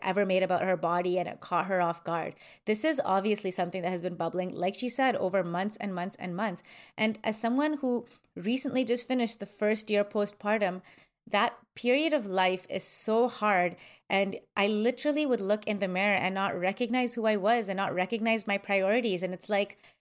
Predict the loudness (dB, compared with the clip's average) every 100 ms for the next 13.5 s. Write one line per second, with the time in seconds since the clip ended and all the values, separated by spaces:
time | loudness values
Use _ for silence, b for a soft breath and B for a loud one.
0 | _ _ 0 0 2 -2 -2 0 2 4
1 | 2 4 2 2 -2 -2 -2 0 0 0
2 | -2 -4 -2 -2 -2 -4 -2 0 0 0
3 | -2 -2 -2 -2 0 -2 -6 -8 b b
4 | b -2 -2 -4 0 2 2 2 0 0
5 | 0 0 0 -2 -2 -6 B B -2 0
6 | 2 2 2 0 -2 -6 -8 -2 -2 0
7 | 0 0 -2 -2 -2 -2 0 0 0 2
8 | 2 2 -2 -6 -4 -2 0 0 -2 _
9 | _ _ _ -2 0 -2 0 0 0 -2
10 | -6 -2 -2 -2 -8 -6 -4 -4 -4 -4
11 | -2 -2 -2 0 0 0 -4 -4 -2 -4
12 | -4 -10 -6 -4 -2 -2 -2 -2 -2 -2
13 | -4 -2 0 -2